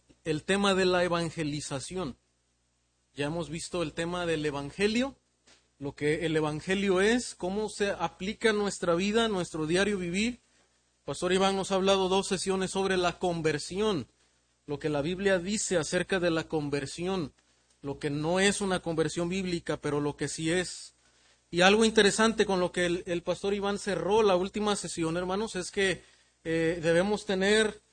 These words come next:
una clara comprensión y una amplia comprensión de lo que el evangelio es.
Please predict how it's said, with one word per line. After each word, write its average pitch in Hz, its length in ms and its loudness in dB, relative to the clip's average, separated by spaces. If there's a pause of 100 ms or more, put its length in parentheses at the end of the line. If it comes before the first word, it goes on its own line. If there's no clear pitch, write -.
(280)
una 214 480 2
clara 208 460 2
comprensión 175 840 -4
y 180 120 -8
una 196 400 -4
amplia 208 540 0
comprensión 175 840 -2
de 185 100 0
lo 165 140 0
que 165 260 -4
el 160 100 -2
evangelio 160 720 -2
es. - 480 -2